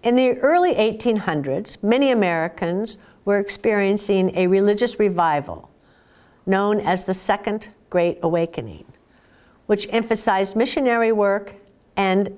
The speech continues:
evangelism. At the same time, reform movements such as temperance, abstaining from alcohol, abolition of slavery, and women's rights encouraged compassion and social action.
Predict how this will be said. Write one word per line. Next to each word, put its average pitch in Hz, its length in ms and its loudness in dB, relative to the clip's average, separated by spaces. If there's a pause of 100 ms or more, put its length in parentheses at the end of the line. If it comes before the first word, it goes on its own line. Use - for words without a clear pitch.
(260)
evangelism. 208 800 -2 (1040)
At 190 140 0
the 196 80 2
same 226 340 2
time, 214 680 0 (680)
reform 247 640 2
movements 175 720 0 (640)
such - 380 -2
as 170 420 0 (840)
temperance, 202 680 -2
abstaining 151 460 -2
from 135 220 -6
alcohol, 151 760 -4 (220)
abolition 214 540 0
of 185 100 -2
slavery, 240 680 0 (380)
and 208 160 2
women's 247 420 2
rights 160 440 0
encouraged 185 680 -2
compassion 185 560 -2
and 175 100 -2
social 151 400 -4
action. - 500 -8